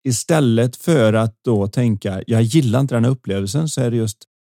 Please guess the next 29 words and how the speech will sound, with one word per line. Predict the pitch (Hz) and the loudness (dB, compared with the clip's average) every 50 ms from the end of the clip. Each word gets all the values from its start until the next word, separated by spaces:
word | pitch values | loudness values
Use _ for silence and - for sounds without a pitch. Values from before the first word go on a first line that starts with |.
| _ _ _ _ _ _ _ _ _ _ 127 107 110 123 | _ _ _ _ _ _ _ _ _ _ -12 -10 -8 -6
"V-, | 165 - | -6 -2
vad | - 160 | 0 0
häftigt | 156 165 196 180 - - - - - 147 143 - | 2 2 0 -2 -4 -10 -10 -6 -6 -4 -2 -4
att | 156 151 | -4 -2
jag | - 139 135 127 | -2 -2 -2 0
kan | - 139 | 0 0
ha | 139 131 135 160 | 0 0 0 0
alla, | 170 165 - | -2 -2 -4
alla | - - - - 160 160 127 123 | -4 -6 -4 -2 -2 0 2 2
de | 147 175 | 2 2
här | 175 | 0
upplevelserna. | 175 - - 98 95 98 101 101 | -2 -2 -2 -4 -4 -2 -4 -4
Att | 107 | -2
jag | - 120 127 | -2 -2 -2
kan | - 147 | 0 0
ha | 151 147 - - | 0 0 0 0
allt | - 151 151 175 165 - - | -2 0 0 0 -2 -4 -4
ifrån | 170 131 - 151 143 127 123 120 120 - _ _ _ _ _ _ _ _ _ _ - | -6 -4 -2 -2 0 2 2 2 0 -2 _ _ _ _ _ _ _ _ _ _ -4
det | 131 | -2
värsta, | 117 135 160 143 - - 139 123 | 0 2 0 0 0 -2 0 0
det | 127 | 2
värsta | 123 151 151 135 - - 120 | 2 0 0 0 -2 -4 -2
till | 110 - | 0 -2
det | 120 | -2
bästa, | 117 110 151 143 - - 131 | 0 0 -2 -4 -2 -2 -2
det | 117 117 | -2 0
bästa, | 110 143 147 127 - - 117 | 0 -2 -2 -4 -4 -2 -2
och | 113 123 123 | -2 0 0
det | 120 123 117 113 | 0 0 -2 -2